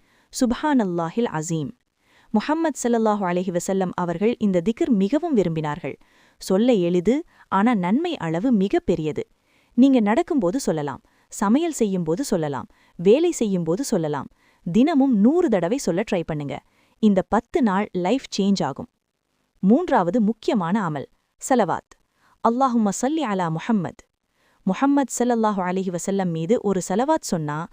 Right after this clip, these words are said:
அல்லாஹ் உங்களுக்கு பத்து நன்மை தருவான், பத்து பாவம் மன்னிப்பான், பத்து தரஜா உயர்த்துவான். ரமலானில் இதன் பலன் பல மடங்கு. அதனால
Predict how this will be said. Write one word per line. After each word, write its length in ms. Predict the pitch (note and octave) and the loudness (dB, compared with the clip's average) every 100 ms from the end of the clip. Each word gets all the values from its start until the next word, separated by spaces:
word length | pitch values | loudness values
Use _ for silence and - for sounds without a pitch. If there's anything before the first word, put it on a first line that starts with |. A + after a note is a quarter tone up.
| _ _ _ F#3+ | _ _ _ -2
அல்லாஹ் 320 | E3+ E3 A#3+ D4+ | 0 0 0 2
உங்களுக்கு 440 | G#3+ F#3 F3 C#4 - | 2 2 0 -2 -2
பத்து 300 | A3+ - E4+ | -2 0 0
நன்மை 300 | G3 E3+ B3+ | 2 0 0
தருவான், 380 | G3 D3+ C3+ - _ _ _ _ | -2 -4 -6 -10 _ _ _ _
பத்து 320 | C4 - F#4 | 2 2 0
பாவம் 380 | A3 D#3+ A3 A#3 | 2 2 2 2
மன்னிப்பான், 420 | D#3+ D3 C#3 B2+ - _ _ _ | 0 -4 -6 -10 -14 _ _ _
பத்து 320 | - - F#4 | -2 0 0
தரஜா 340 | G#3 F3 E3+ B3+ A#3 | 2 0 0 2 2
உயர்த்துவான். 460 | F3 D#3+ D3+ C#3 - _ _ _ - F#3+ | 0 0 -4 -6 -8 _ _ _ -2 2
ரமலானில் 520 | C4 F4+ A3+ F3+ G#3 | 4 4 2 0 -2
இதன் 240 | - F#3+ F3+ | -2 -2 0
பலன் 320 | G3 A#3+ D#4+ - | 0 0 -2 -2
பல 220 | G#3+ D4+ | 0 2
மடங்கு. 360 | G3 D#3 C#3+ - _ _ _ | 2 0 -6 -10 _ _ _
அதனால 540 | F#3 F3 E3 D3 G3 | -2 -2 -2 -2 -2